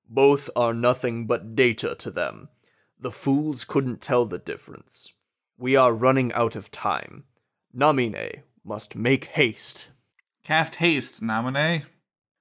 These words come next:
Speaker 1: Uh, do we wanna call it, uh, well, let's wait till he wakes up. And then do you wanna call it there?
Speaker 2: Uh, yeah, Jesus Christ, are we really only get through one day in an episode?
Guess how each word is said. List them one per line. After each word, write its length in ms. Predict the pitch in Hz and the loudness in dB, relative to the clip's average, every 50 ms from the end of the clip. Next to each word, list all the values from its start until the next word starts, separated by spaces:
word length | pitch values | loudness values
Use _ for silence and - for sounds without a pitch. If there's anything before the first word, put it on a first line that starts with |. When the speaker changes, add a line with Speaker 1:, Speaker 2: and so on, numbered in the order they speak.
| _ _ | _ _
Speaker 1:
Uh, 200 | 156 147 151 151 | -6 -2 -2 0
do 80 | 151 160 | 0 0
we 100 | 180 202 | 0 0
wanna 200 | 220 247 247 226 | 0 0 0 -2
call 720 | - - - - 170 175 185 180 180 180 180 175 - - - | -4 -4 0 2 4 4 4 4 2 0 -2 -4 -8 -10 -8
it, 400 | 147 151 147 143 - - - - - _ _ _ _ _ _ _ _ _ _ _ _ _ _ _ _ _ _ - | -6 -4 -4 -6 -8 -10 -16 -20 -20 _ _ _ _ _ _ _ _ _ _ _ _ _ _ _ _ _ _ -8
uh, 200 | 147 147 139 139 143 | -4 -2 0 0 2
well, 160 | 160 147 139 | 2 2 2
let's 280 | 135 156 175 - - - | 2 0 -2 -4 -4 -6
wait 220 | 156 170 165 151 | -4 -4 -4 -2
till 200 | - 165 147 131 | -2 -2 0 0
he 60 | 123 | 0
wakes 320 | 117 113 113 110 107 - - | -2 -4 -6 -8 -10 -12 -10
up. 300 | - 65 - - _ _ _ _ _ _ - | -10 -10 -10 -10 _ _ _ _ _ _ -18
And 140 | 127 120 | -10 -8
then 80 | 120 113 | -6 -6
do 40 | 117 | -4
you 40 | 117 | -4
wanna 160 | 117 117 113 | -4 -4 -2
call 240 | - 131 127 127 127 | 0 2 2 2 2
it 60 | 123 | 2
there? 300 | 131 139 139 143 139 - _ _ _ _ _ _ _ _ _ _ _ _ _ _ _ - | 2 0 -2 -2 -6 -10 _ _ _ _ _ _ _ _ _ _ _ _ _ _ _ -8
Speaker 2:
Uh, 760 | 147 147 147 147 147 147 147 147 147 143 143 143 143 135 - - - - | -2 0 2 4 4 6 6 6 6 6 6 4 4 2 0 -4 -10 -14
yeah, 300 | 156 156 165 165 160 147 | -6 0 2 2 2 2
Jesus 380 | 127 - 160 151 139 127 117 117 | 0 -2 -4 -4 -2 -2 -4 -4
Christ, 360 | - - - 143 127 123 - | -4 0 2 2 2 4 2
are 60 | 127 | 0
we 100 | 123 127 | 2 2
really 260 | 127 127 135 131 135 | 4 4 4 6 6
only 160 | 131 127 131 127 | 6 6 6 4
get 160 | 127 117 - | 4 2 2
through 200 | - 139 123 117 | 2 2 2 4
one 260 | 120 120 117 123 117 | 4 4 6 6 6
day 200 | 123 113 113 117 | 6 6 6 6
in 60 | 123 120 | 6 6
an 80 | 117 | 6
episode? 600 | 117 113 - 135 - - - 139 - - 202 170 | 4 4 4 2 0 2 2 2 2 2 0 0